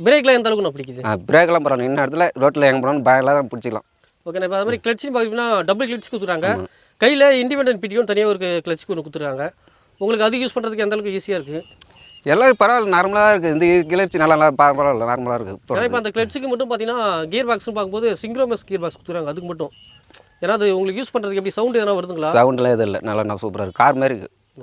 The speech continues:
Speaker 1: இந்த டிராக்டர் ஃபுல்லாவே கருப்பு கலர்ல இருக்குண்ணா.
Speaker 2: ம்.
Speaker 1: கருப்பு கலர் பத்தி நீங்க தான் யோசிக்கிறீங்க?
Speaker 2: எனக்கு கருப்பு கலர் பிடிச்சுன்னு சொல்லிட்டு கருப்பு கலர் நான் எடுத்தோம்னா.
Speaker 1: ஓகே,
Speaker 2: ம்.
Speaker 1: அதாவது இந்த கலருக்காகவே இப்ப இந்த டிராக்டர் எடுத்திருக்கீங்க.
Speaker 2: ஆமா.
Speaker 1: ஓகேண்ணா, இப்ப இந்த ஏரியால பாத்தீங்கன்னா, நீங்க தான் ஃபர்ஸ்ட் வாங்கிருக்கீங்க.
Speaker 2: ஆமா, எங்க ஊர்ல நான் தான் ஃபர்ஸ்ட் வாங்கியிருக்கேன்.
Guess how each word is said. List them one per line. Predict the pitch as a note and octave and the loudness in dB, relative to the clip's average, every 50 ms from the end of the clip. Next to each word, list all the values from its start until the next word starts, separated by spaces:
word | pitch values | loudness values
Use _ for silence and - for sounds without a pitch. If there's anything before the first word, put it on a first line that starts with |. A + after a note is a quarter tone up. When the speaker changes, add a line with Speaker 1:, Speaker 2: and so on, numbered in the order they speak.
| A#2+ A#3 | -20 -8
Speaker 1:
இந்த | A#3 A#3+ C4 | -4 -2 0
டிராக்டர் | B3 B3+ B3 A#3+ B3+ - | 0 0 0 -2 -4 -2
ஃபுல்லாவே | - A3+ A3+ B3+ | 0 0 0 0
கருப்பு | G3+ G#3+ A#3 C4+ A#3 A#3 | 0 -2 -2 -2 0 0
கலர்ல | A3+ A3+ A3 G3 | 0 0 2 0
இருக்குண்ணா. | F#3+ E3 E3 E3 E3 F3 E3+ _ | -2 -2 -4 -4 -6 -6 -8 _
Speaker 2:
ம். | - F#2+ F#2 | -14 -6 0
Speaker 1:
கருப்பு | - A#3 D4+ C#4 C4 | 2 2 2 2 2
கலர் | A#3+ A#3 A3+ | 2 2 2
பத்தி | G3 G#3 G3+ G#3 | 2 -2 -4 -4
நீங்க | G#3 A3+ A3+ A3+ A3 | -4 -2 -2 -2 -2
தான் | G#3+ G#3 | -2 -4
யோசிக்கிறீங்க? | F#3 - D#3+ C#3+ D#3 C3+ B2+ C3+ C#3 B2 _ _ _ _ | -4 -6 -8 -10 -10 -8 -8 -8 -10 -12 _ _ _ _
Speaker 2:
எனக்கு | - C#3 C#3 C#3 C#3 | -2 0 2 2 2
கருப்பு | B2 - D3 F3+ F#3+ G3+ | 2 2 2 2 4 4
கலர் | F#3 F3+ F3+ E3 | 4 4 4 2
பிடிச்சுன்னு | - E3+ - - E3 E3 E3 | -2 -4 -2 -2 -2 0 0
சொல்லிட்டு | D#3+ E3 | 0 2
கருப்பு | - D#3+ D#3 D#3+ D#3+ | 4 4 4 6 6
கலர் | D3+ C#3 C#3 | 4 4 4
நான் | B2+ B2 | 2 2
எடுத்தோம்னா. | - C3+ A#2+ A2+ A2 G#2+ - _ _ _ _ - D3+ | 0 -2 -2 -2 -2 -6 -8 _ _ _ _ -18 -18
Speaker 1:
ஓகே, | B2+ - B2 - - | -18 -18 -20 -16 -12
Speaker 2:
ம். | B2+ A2 | -10 -8
Speaker 1:
அதாவது | G#2+ C#3+ F3 G#3 | -8 -6 -6 -8
இந்த | A3 F#3+ - F#3 | -8 -6 -4 -2
கலருக்காகவே | G#3 A3 A3 A3 G3+ A3 | -2 0 0 0 0 0
இப்ப | A#3+ A3+ A3+ F#3+ | -2 -2 -2 -2
இந்த | F#3 F3 | -2 -2
டிராக்டர் | - F3 F#3 F#3 F3 | -2 -4 -4 -6 -8
எடுத்திருக்கீங்க. | D#3 E3 E3+ D3+ A2+ A2+ A2 G2+ | -10 -6 -2 0 0 0 0 -2
Speaker 2:
ஆமா. | F#2+ - _ _ _ _ _ _ _ _ _ _ _ _ - | -4 -8 _ _ _ _ _ _ _ _ _ _ _ _ -6
Speaker 1:
ஓகேண்ணா, | A3 B3 C4 A#3+ | -4 -2 2 2
இப்ப | B3 A#3+ G#3+ A#3+ | 2 2 2 0
இந்த | B3 B3+ B3+ C4 | 0 0 2 4
ஏரியால | C4+ C#4+ C#4+ C#4 B3 | 4 6 6 4 2
பாத்தீங்கன்னா, | B3+ A#3+ B3+ C4 C#4 | 2 0 0 0 0
நீங்க | B3+ B3 A#3+ | 0 0 0
தான் | A#3 B3 | 0 0
ஃபர்ஸ்ட் | A3 A3 - - A#3+ | -2 -4 -6 -6 -6
வாங்கிருக்கீங்க. | G3+ G#3 G3+ G3 G3 F3+ E3+ A#2+ | -2 0 0 0 0 -2 0 2
Speaker 2:
ஆமா, | B2 B2 | 4 4
எங்க | C3 C3+ C3 C3+ | 4 4 4 4
ஊர்ல | D3+ F3 G3 G#3 | 4 4 6 6
நான் | F#3 D#3 C#3+ | 6 4 4
தான் | D3+ C#3+ | 4 4
ஃபர்ஸ்ட் | C#3 B2+ - - | 2 2 2 2
வாங்கியிருக்கேன். | C3+ B2 A2+ G2 G2 F#2 G2+ - | 0 0 0 -2 -6 -8 -12 -16